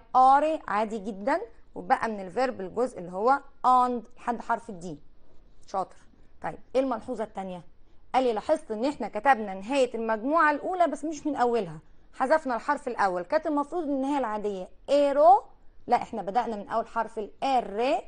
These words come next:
فبقت النهايه رو، راي، را، ريمو، ريتي، رانو". رائعين.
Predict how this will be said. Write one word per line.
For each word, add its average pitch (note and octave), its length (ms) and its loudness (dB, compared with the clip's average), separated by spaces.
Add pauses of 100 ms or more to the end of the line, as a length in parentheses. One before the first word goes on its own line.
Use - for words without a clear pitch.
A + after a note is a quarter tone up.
(460)
فبقت B3 480 -2
النهايه C#4 680 0 (360)
رو، D4 360 8 (800)
راي، A#3+ 380 8 (640)
را، A#3 440 8 (720)
ريمو، C4+ 580 2 (340)
ريتي، A#3+ 640 0 (400)
رانو". A3 540 2 (220)
رائعين. G#3 540 -4